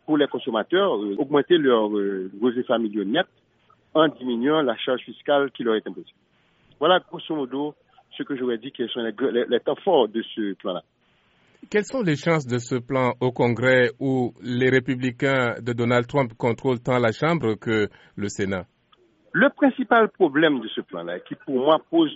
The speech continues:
Speaker 1: une grande incertitude sur son adoption, même par les républicains, d'après tous les analystes et d'après le bon sens même, l'élimination et le remplacement d'Obamacare avait comme principal objectif de réduire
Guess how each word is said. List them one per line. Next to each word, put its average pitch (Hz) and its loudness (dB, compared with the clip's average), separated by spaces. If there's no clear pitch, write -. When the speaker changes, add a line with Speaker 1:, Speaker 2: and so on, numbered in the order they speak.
Speaker 1:
une 113 -10
grande 185 2
incertitude - -4
sur - -12
son 113 -8
adoption, 110 -6
même 120 -4
par 110 0
les 104 -2
républicains, 113 -6
d'après 143 -2
tous 196 -12
les 160 -6
analystes 131 -6
et 127 -6
d'après 113 0
le 104 -10
bon 123 -4
sens 214 0
même, 101 -6
l'élimination 147 0
et 147 0
le 143 0
remplacement 127 -4
d'Obamacare 113 0
avait 131 -6
comme 113 -4
principal - -2
objectif 127 -8
de 143 4
réduire 131 0